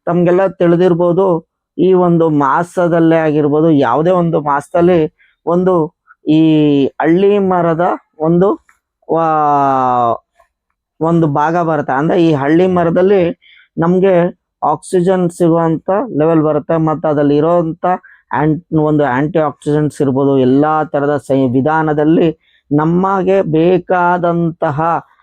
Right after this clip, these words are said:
ಏನು ಒಂದು, ಆ, ಗಾಳಿಯಲ್ಲಿ ಬೇಕಾದಂತ ಎಷ್ಟೇ ಒಂದು, ಆ, ಕೀಟನಾಶಕಗಳನ್ನೆಲ್ಲ ಒಂದು ಸಿಗುವಂತ ಕಾಲ. ಎಷ್ಟೋ ಜನರಿಗೆ ತಮ್ಗೆಲ್ಲ ತಿಳಿದಿರ್ಬೋದು, ಆ, ತಿಳಿಯೋದು, ತಿಳಿದಿರ್ಬೋದು, ಯಾರೇ ಒಬ್ಬ ವ್ಯಕ್ತಿಗೆ ಸಂತಾನ ಆಗಿಲ್ಲ ಅಂದ್ರೂನು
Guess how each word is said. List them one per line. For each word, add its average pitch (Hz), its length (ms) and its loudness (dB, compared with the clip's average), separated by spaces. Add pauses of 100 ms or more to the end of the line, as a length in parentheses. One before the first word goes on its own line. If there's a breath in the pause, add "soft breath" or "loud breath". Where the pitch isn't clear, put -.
(220 soft breath)
ಏನು 175 360 0
ಒಂದು, 165 600 0 (340)
ಆ, 151 80 -2 (360)
ಗಾಳಿಯಲ್ಲಿ 165 640 2
ಬೇಕಾದಂತ 151 760 -2
ಎಷ್ಟೇ 143 680 -2
ಒಂದು, 180 560 0 (440)
ಆ, 160 100 -2
ಕೀಟನಾಶಕಗಳನ್ನೆಲ್ಲ 156 1800 0
ಒಂದು 143 420 0
ಸಿಗುವಂತ 151 520 -2
ಕಾಲ. 139 320 -2
ಎಷ್ಟೋ 127 400 -4
ಜನರಿಗೆ 160 540 0 (320 soft breath)
ತಮ್ಗೆಲ್ಲ 156 420 0
ತಿಳಿದಿರ್ಬೋದು, 160 920 -2
ಆ, 143 280 -2
ತಿಳಿಯೋದು, 151 800 0 (100)
ತಿಳಿದಿರ್ಬೋದು, 156 720 0 (580 loud breath)
ಯಾರೇ 165 360 0
ಒಬ್ಬ 180 220 -2
ವ್ಯಕ್ತಿಗೆ 170 540 0
ಸಂತಾನ 165 560 -2
ಆಗಿಲ್ಲ 170 460 0
ಅಂದ್ರೂನು 165 680 -2